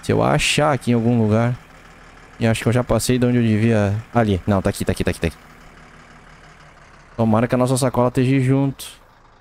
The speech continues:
Eu acho que não vai tá, né? Vou botar a van aqui em cima que fica melhor.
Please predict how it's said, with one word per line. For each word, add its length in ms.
Eu 120
acho 140
que 80
não 160
vai 200
tá, 280
né? 180
Vou 80
botar 340
a 40
van 200
aqui 220
em 100
cima 540
que 100
fica 240
melhor. 520